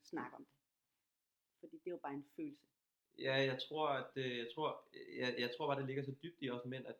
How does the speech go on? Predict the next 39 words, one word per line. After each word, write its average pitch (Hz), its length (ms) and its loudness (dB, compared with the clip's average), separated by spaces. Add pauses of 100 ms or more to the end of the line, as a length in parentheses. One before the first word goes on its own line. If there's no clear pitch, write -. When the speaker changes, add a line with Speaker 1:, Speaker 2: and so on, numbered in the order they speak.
Speaker 2:
at - 100 -8
tale 113 240 -4
offentligt 135 360 0
om 117 80 -6
noget, 117 360 0
som 120 300 -4 (320)
vi 117 80 -6
har 113 140 -4
lært 135 280 0
fra - 160 -8
barnsben, - 560 -2
ikke 139 200 -2
er 120 120 -6
vores 147 280 0
område, 104 440 -10
eller 104 180 -8
sådan. 113 180 -18 (300)
Jeg - 100 -6
tror, 151 160 0
vi 135 60 -2
skal - 180 -8 (220)
tale 147 280 -2
mere 156 180 2
om, 131 140 0
at 120 60 -4
ligestilling 131 420 -6
er 117 40 -6
en 117 80 -8
fælles - 300 -10
kamp. 135 200 -6 (200)
Speaker 1:
Mm. 202 220 -10
Speaker 2:
Altså, 127 180 -8 (280)
lige 139 320 -4
nu 165 360 -2
taler 113 180 -2
vi - 60 -12
stadig 127 400 2
om, 104 180 -4
at 104 60 -6